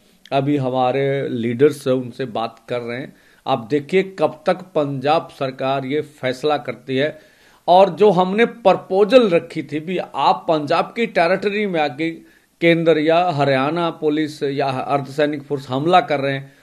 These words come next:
तो हमने रखा क्या पंजाब सरकार तीन सौ दो का पर्चा उनके ऊपर देगी? तो उन्होंने प्रपोजल तो हमारी परवान कर ली, भैया आपकी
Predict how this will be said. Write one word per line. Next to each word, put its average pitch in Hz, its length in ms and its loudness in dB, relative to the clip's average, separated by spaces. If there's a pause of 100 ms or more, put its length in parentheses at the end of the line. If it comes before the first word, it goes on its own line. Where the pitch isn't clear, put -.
(140)
तो 135 60 -2
हमने 160 240 2
रखा 143 300 2
क्या 170 360 0
पंजाब 147 480 -4
सरकार 143 560 -4
तीन 139 200 -4
सौ 156 340 -6 (240)
दो 120 260 2
का 165 180 0
पर्चा 135 400 -4
उनके 131 260 -6
ऊपर 139 400 -8 (300)
देगी? 147 460 4 (640)
तो 123 160 0
उन्होंने 139 400 2
प्रपोजल 151 720 -2
तो 170 160 -2
हमारी 147 400 -2 (480)
परवान 160 360 2
कर 135 160 -2
ली, 127 160 0
भैया 131 300 0
आपकी 135 340 -6